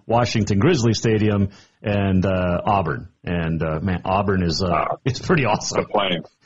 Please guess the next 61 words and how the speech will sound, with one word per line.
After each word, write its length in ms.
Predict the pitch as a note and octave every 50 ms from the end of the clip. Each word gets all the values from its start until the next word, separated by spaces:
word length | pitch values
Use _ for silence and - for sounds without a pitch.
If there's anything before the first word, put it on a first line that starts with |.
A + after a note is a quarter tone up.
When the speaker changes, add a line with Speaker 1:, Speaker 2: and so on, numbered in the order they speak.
| _ _
Speaker 2:
Yeah, 120 | - - D3+
Speaker 1:
S-, 180 | F#3+ - F3+ E3 D#3+
Speaker 2:
no, 100 | - D#3+
Auburn 100 | - D#3+
Speaker 1:
S 160 | - F#2+ - -
E 100 | - -
C 180 | F2 F2 F2+ F2+
Speaker 2:
is 120 | - -
Speaker 1:
football 400 | - D#3+ D3+ A#2+ A2+ B2 A#2 A2
Speaker 2:
one 0 |
of 80 | A2 A2
the 80 | A2 G#2
Speaker 1:
is 160 | F#2 E2 F2
nuts. 560 | G2+ G2+ G#2+ G#2 F#2 E2+ - - - - - - _ _ _ _ _ _ _ _ _ _ _ _ _ _ _ _ _ _ _ _ _ _ _ _ _ -
Speaker 2:
It 120 | B2 A#2 A#2
lives 320 | - A2+ B2+ B2+ A#2+ A#2+
up 160 | C3 B2 B2 - -
to 100 | C3 A#2+
the 140 | A2+ A#2 A2 G#2 - A#2
expectation, 680 | A2+ - - A#2+ A2 A2+ - A2+ F#2+ - - - - - _ -
you 100 | B2 C3
Speaker 1:
It's 140 | - E2+ F2
Speaker 2:
know. 80 | F#2
So 560 | F#2 - - A2 F#2+ F2+ F2 E2+ E2+ E2+ E2
we, 320 | F2+ G#2 A2 A2+ G#2 G2 G#2+
we 80 | A2+
all 180 | A2 A2 G#2+ G#2 -
think 160 | B2 A2 A2
it's 120 | G#2+ -
S 160 | G#2+ A2+ G#2+ - -
E 120 | A#2 A2 G#2+ - A#2
C 100 | G#2+ F#2
bias, 380 | F2 G2 F#2+ G2 G2 G2+ F#2+ - -
and 100 | F#2+ F#2+
then 180 | G2+ G2+ G2+
when 120 | G2 G2 G2
you 140 | F#2 F#2 E2+
go 260 | G2 F#2+ G2 G2 F#2+
there 340 | G2 G2 G2 G2 G2+ G2+ - -
and 140 | F2+ F2+ F2+
you 80 | - _ -
see 120 | - G2+ F2+
the 140 | F#2 F2 - - -
venues 680 | F#2+ F#2+ F#2+ G2+ G2 G2 G2 G2+ G2+ - - - -
and 80 | - F2+ F2
the 80 | E2+
crowds, 480 | - - - F#2 F2+ F#2 F#2 F#2 G2 F2+ - -
it 100 | F2+ E2 -
really 500 | E2+ F2 F2 F2 F2+ F#2 F#2 G2 G2 - _ _ _ _ _ _ -
is 200 | - F#2 F2 F2
what 180 | F2+ F#2+ F#2+ G2
it's 100 | F#2+ -
cracked 300 | - G#2+ G#2 F#2+ - -
up 100 | B2 -
to 100 | - - -
be, 100 | A2 G#2+ -
which 240 | F2+ F2+ - -
is 160 | G2 F#2 E2+ F2
not 200 | F#2+ F#2+ F#2+ F#2+
often 320 | F#2+ F2+ F2 - G2+ E2+
the 80 | E2+